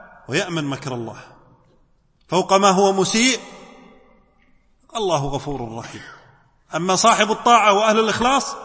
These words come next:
يقوم الليل كله ويخشى أنه قصر في حق الله سبحانه وتعالى وما أدى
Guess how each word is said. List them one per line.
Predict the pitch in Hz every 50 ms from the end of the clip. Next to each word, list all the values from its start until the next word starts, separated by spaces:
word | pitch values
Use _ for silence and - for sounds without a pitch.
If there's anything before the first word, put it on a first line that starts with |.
| - - - - - - - - - - - - - _ _ _ _ -
يقوم | 127 127 - 214 233 240 240 233
الليل | 233 240 254 269 262 240 214
كله | - 269 269 285 294 294 247 - - - - - - - - - - - - - - - - - - - _ _ _ _ _ _ _ -
ويخشى | 120 135 170 165 - - 170 156 156
أنه | 160 156 143 139
قصر | 135 - 156 - - - 131
في | - - 131 -
حق | - 127 - - 127
الله | 120 120 120 110 113
سبحانه | - - 117 - - 117 107 101 101
وتعالى | 98 - - 90 - - - -
وما | 143 147 170 170 151 160
أدى | 160 143 135 151 151